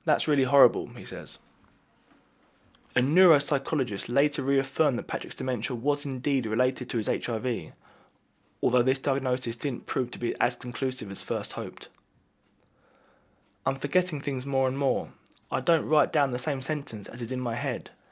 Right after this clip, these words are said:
I get disoriented when walking. I also don't remember my family when I go back to Barbados," says Patrick. "It's difficult. I feel lost. I am lost. There's no one to ask. It's scary sometimes."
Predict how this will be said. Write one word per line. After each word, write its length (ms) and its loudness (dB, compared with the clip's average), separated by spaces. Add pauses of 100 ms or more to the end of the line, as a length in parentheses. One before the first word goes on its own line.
(280)
I 120 0
get 200 -2
disoriented 560 2
when 180 0
walking. 480 -2 (560)
I 80 0
also 340 0
don't 140 0
remember 260 -2
my 120 0
family 460 0
when 160 -4
I 60 -6
go 120 2
back 200 2
to 80 -14
Barbados," 520 0
says 200 -10
Patrick. 460 -12 (540)
"It's 120 -8
difficult. 560 0 (280)
I 100 2
feel 200 2
lost. 460 2 (260)
I 140 6
am 160 6
lost. 400 -2 (500)
There's 140 -4
no 100 6
one 160 4
to 140 0
ask. 420 2 (220)
It's 160 -2
scary 360 4
sometimes." 600 -8